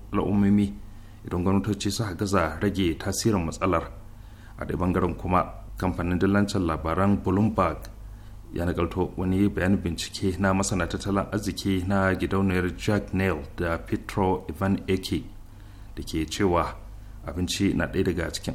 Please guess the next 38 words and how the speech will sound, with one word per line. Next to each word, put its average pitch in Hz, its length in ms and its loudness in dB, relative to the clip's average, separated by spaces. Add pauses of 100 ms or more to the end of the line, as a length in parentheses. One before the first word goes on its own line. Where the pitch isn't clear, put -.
abubuwan 98 360 2
da - 60 -4
suka - 200 -4
fi - 180 -2
tsada 90 600 2 (400)
a 82 120 -2
mafi 90 320 0
yawan 87 400 4
ƙasashen 95 520 -2
Afirka 87 520 -2 (240)
idan 85 220 0
aka 87 140 2
kwatanta 98 400 0
da 98 80 2
ƙasashe 101 400 2
masu 98 240 2
ƙarfin 95 320 -2
tattalin 101 400 0
arziki 90 540 -2
saboda 87 460 0
yanayin 95 320 4
samayyar 92 500 2
jama'a. 85 480 -2 (260)
Rikicin 113 400 2
Ukraine 120 540 4
ya 104 160 6
illa 131 260 6
matuƙa 113 600 4
wajen 120 540 6
hana 123 360 4
fitar 113 300 -2
da 117 160 -2
abinci, 87 540 -2 (120)
katse 104 300 0
hanyoyin 110 380 2
samar 117 320 2
da - 80 -2
kayayyaki 104 720 2